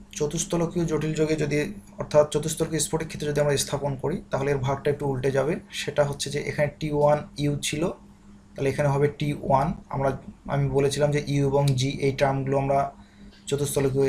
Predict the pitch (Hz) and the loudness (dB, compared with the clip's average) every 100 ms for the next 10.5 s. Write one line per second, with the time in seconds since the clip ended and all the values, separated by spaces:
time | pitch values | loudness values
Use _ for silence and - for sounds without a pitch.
0 | 127 139 135 135 139 135 127 131 - 131 | 0 -2 -4 -2 0 0 2 0 0 0
1 | 135 160 - - 143 139 - 147 147 147 | 0 -2 -6 -2 0 0 -2 -6 -4 -2
2 | 139 143 131 - 135 139 - 135 - 147 | -2 -2 -4 -4 -4 -6 -6 -8 -2 -2
3 | - - - 135 - - - - - - | -2 -8 -2 -2 -4 -20 -20 -20 -8 0
4 | 147 143 147 143 143 139 143 139 135 135 | 2 4 2 6 4 4 2 2 0 -2
5 | 143 139 135 - - - - - - - | -2 -2 -4 -6 -10 -20 -20 -20 -20 -20
6 | - - - 143 135 147 143 139 - 135 | -20 -12 -6 -4 -2 0 2 2 2 2
7 | 135 135 127 175 - - - - - - | 2 2 0 -2 -6 -18 -20 -20 -20 -20
8 | - 147 143 139 143 - - 139 135 135 | -4 0 0 0 -2 -4 -2 -2 0 0
9 | 127 - 135 - 135 135 180 - - - | -2 -2 -4 -2 -2 0 -4 -6 -16 -20
10 | - 143 135 135 139 | -10 -2 0 0 0